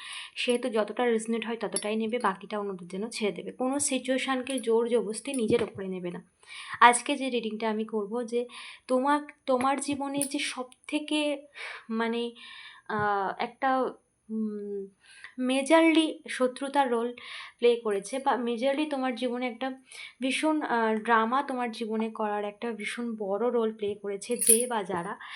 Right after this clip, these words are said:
তো এই মুহূর্তে তাদের কারেন্ট সিচুয়েশান, এই মুহূর্তে তাদের কারেন্ট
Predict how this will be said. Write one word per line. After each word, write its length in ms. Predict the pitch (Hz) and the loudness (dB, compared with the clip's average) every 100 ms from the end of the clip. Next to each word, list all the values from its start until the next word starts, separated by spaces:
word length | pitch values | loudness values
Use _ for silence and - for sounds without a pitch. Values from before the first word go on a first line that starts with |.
| - - - - | -10 -10 -10 -2
তো 160 | 285 | 2
এই 180 | 269 269 | 4 4
মুহূর্তে 380 | 294 277 285 311 | 2 0 -2 0
তাদের 280 | 285 240 240 | 2 0 0
কারেন্ট 380 | 240 214 233 240 | 0 0 0 -2
সিচুয়েশান, 600 | 254 220 247 240 262 254 | -6 -2 -2 -2 -4 -4
এই 160 | 240 | -6
মুহূর্তে 320 | 240 233 226 240 | -6 -6 -6 -4
তাদের 280 | 214 220 | -2 -4
কারেন্ট 420 | 220 220 220 233 | -2 -2 -2 -4